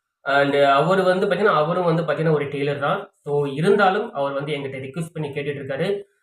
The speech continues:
அதாவது அவங்க என்ன கேட்டிருக்காங்கன்னா, "ஆ, தம்பி, நானும் ஒரு டெய்லர் தான். என்னோட மனைவிக்கு வந்து பாத்தீங்கன்னா, நான் என்ன, எப்படி வந்து பிளவுஸ் தைச்சாலும் வந்து பிளவுஸ் சரியாவே அமைய மாட்டேங்குது.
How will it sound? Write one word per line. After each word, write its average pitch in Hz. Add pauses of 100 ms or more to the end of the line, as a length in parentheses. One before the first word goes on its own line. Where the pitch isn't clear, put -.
அதாவது 190
அவங்க 147
என்ன 170
கேட்டிருக்காங்கன்னா, 170 (340)
"ஆ, 151
தம்பி, 170
நானும் 190
ஒரு 180
டெய்லர் 165
தான். 175
என்னோட 139
மனைவிக்கு 160
வந்து 156
பாத்தீங்கன்னா, 156
நான் 143
என்ன, 147
எப்படி 143
வந்து 170
பிளவுஸ் 156
தைச்சாலும் 151
வந்து 139
பிளவுஸ் 143
சரியாவே 143
அமைய 135
மாட்டேங்குது. 131